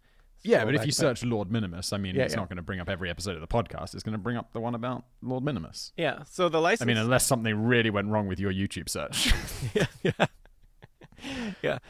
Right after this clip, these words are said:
Speaker 1: I
Speaker 2: Uh,
Speaker 1: searched Lord Minimus, and all I got were videos about flat Earth.
Speaker 2: Well,
Speaker 1: It's
Speaker 2: different,
Speaker 1: weird.
Speaker 2: <laughs> depending on the website, Lord Minimus might come up with something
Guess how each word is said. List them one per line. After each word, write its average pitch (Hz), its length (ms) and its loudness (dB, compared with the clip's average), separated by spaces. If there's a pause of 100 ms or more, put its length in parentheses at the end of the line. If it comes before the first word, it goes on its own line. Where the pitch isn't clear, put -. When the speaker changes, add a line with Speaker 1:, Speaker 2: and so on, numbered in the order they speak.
(140)
Speaker 1:
I 143 60 6
Speaker 2:
Uh, - 20 10
Speaker 1:
searched 220 340 6
Lord 170 180 6
Minimus, 175 320 2
and 117 100 2
all 165 140 4
I 160 40 6
got 139 180 4
were 127 80 2
videos 139 360 4
about 120 240 2
flat 135 360 -2
Earth. 117 360 -2
Speaker 2:
Well, 190 100 6
Speaker 1:
It's 196 80 8
Speaker 2:
different, 247 240 10
Speaker 1:
weird. 131 280 4
Speaker 2:
<laughs> - 80 -2
depending 208 420 10
on 190 100 8
the 160 80 8
website, 156 380 6
Lord 139 200 4
Minimus 135 320 0
might 135 160 2
come 175 140 4
up - 140 4
with - 120 -2
something 143 340 -2